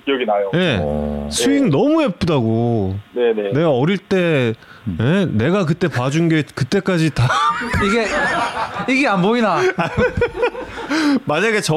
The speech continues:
Speaker 2: 같았으면 그런 식으로 얘기했을 텐데, 그런 식으로 안 하시고, 예, 정말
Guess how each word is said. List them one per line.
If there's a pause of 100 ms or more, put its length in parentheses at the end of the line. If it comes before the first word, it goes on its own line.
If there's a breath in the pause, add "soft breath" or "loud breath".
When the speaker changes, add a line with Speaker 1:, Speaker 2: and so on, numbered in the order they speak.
Speaker 2:
같았으면
그런
식으로
얘기했을
텐데,
그런
식으로
안
하시고, (440 loud breath)
예,
정말